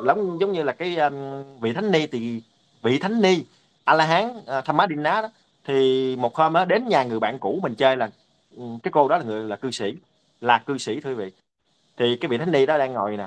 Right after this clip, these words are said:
thì cái cô, ờ, nữ cư sĩ đó đó mới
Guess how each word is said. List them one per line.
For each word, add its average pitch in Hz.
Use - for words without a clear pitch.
thì 113
cái 160
cô, 127
ờ, 123
nữ 113
cư 143
sĩ 117
đó 156
đó 165
mới 190